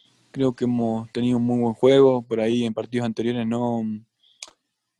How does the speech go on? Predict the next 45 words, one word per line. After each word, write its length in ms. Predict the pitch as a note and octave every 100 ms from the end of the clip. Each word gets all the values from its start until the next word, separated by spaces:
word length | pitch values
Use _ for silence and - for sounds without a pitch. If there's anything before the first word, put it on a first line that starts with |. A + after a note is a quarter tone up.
| _
por 120 | A#2+
ahí 120 | C3+
no 100 | D3+
quería 360 | B2+ C3+ C3+ C3+
entrar 220 | B2 C3
la 80 | C3
pelota 480 | A#2+ C#3+ D3+ C#3+ A#2
o 100 | A2
teníamos 460 | A#2 A#2+ A2+ A2
la 80 | -
mala 180 | A#2+ A#2+
fortuna 460 | - A2 A#2+ A#2+ A2+
de, 180 | A2 - _ _ _ - - _
de 120 | -
ciertas 340 | A#2 B2+ A#2+ A#2
cosas 260 | - B2
que 80 | -
nos 120 | A2+
pasaban, 540 | A2 - B2+ C3+ C3+ - _ -
pero 180 | - A#2+
hoy 60 | B2+
en 80 | C3
día 160 | C3+
creo 260 | B2+ A#2 A#2+
que 80 | A#2+
el 80 |
otro 160 | A#2 A#2
día 100 | A#2+
dimos 200 | A#2+ A#2+
una 100 | A#2+
muestra 300 | A#2+ A#2 B2+
muy 120 | A#2
importante 520 | A#2+ A2+ A#2 B2+ B2 B2
de, 200 | A#2 A#2 _ _ _ _ _ _ -
de 120 | A#2+
carácter 480 | B2+ C3 C3+ - A#2+
y 60 |
personalidad, 640 | A#2 - A#2+ A#2+ C3 E3 D#3+
y 40 |
creo 200 | C3+ B2 A2+
que, 420 | - G#2+ G#2 G2+
bueno, 260 | - - G#2+ - _ _ _
que 180 | G#2+
es 140 | G#2 -
el 140 | B2+